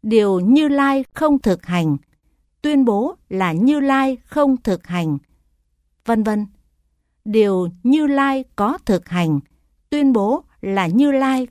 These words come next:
có thực hành, vân vân. Điều Như Lai không chế đặt, tuyên bố là Như Lai không chế đặt,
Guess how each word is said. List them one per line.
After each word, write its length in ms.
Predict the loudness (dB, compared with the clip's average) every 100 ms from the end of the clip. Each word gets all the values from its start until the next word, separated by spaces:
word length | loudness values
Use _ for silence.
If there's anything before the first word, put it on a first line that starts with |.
| _
có 220 | -4 -4 -2
thực 240 | -4 -4
hành, 340 | -6 -6 -4 -6 -10 _ _ _ _ _ _ -4
vân 180 | -2
vân. 200 | -2 -4 -6 _ _ _ _ _ _ _ _
Điều 380 | 0 2 4 2
Như 280 | 4 4 4
Lai 360 | 0 -2 -4 -6
không 280 | -2 0 0
chế 220 | -2 -2 -2
đặt, 200 | -4 -6 _ _ _ _ _ 0
tuyên 180 | 4 4
bố 320 | 4 0 -2 -6
là 240 | -2 -2
Như 300 | 0 2 2
Lai 360 | 2 0 0 -4 -6
không 280 | -2 0 0
chế 240 | -2 -6 -4
đặt, 200 | -8